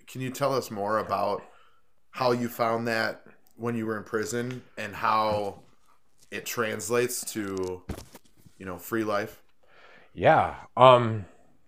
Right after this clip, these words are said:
Speaker 2: I remember actually my barber in Stanley, uh, he was a really, he was a, he was a good dude. Um, he had a lot of information, had a lot of wisdom.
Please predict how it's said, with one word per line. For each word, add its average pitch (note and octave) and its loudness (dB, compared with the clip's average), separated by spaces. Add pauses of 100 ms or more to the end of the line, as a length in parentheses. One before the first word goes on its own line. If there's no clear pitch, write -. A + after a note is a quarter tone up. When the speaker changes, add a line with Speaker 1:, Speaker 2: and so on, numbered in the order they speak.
(760)
Speaker 2:
I G#2+ -4
remember A2+ 2 (120)
actually A2 -2 (200)
my G#2+ -2
barber G2+ 6 (1000)
in G#2+ 0
Stanley, A#2 2 (680)
uh, F#2 4 (600)
he G#2+ -10
was A2 0
a G#2 -2
really, G#2 0
he G2+ -4
was A2+ 0
a, A2 -2
he A2+ -4
was A#2+ 0
a A#2 0
good G2 0
dude. F#2 -4 (140)
Um, G2+ -4 (380)
he - -10
had A2+ 2
a - 2
lot A2 6
of F#2+ -2
information, F2+ -6
had A2+ -6
a - -2
lot A#2+ 2
of F#2+ 0
wisdom. F2+ -6